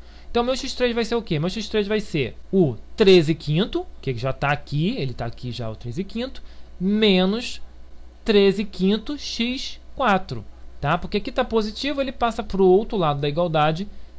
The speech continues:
e fica negativo. Então, aqui ficou menos treze quinto x quatro, tá? Isso tudo dividido por quem? Isso tudo dividido por vinte e dois quinto, porque o vinte e dois quinto tava aqui,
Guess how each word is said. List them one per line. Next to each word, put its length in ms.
e 80
fica 280
negativo. 500
Então, 160
aqui 180
ficou 260
menos 840
treze 420
quinto 460
x 240
quatro, 440
tá? 240
Isso 180
tudo 160
dividido 340
por 140
quem? 280
Isso 180
tudo 160
dividido 240
por 140
vinte 160
e 40
dois 220
quinto, 300
porque 140
o 40
vinte 180
e 40
dois 180
quinto 320
tava 220
aqui, 340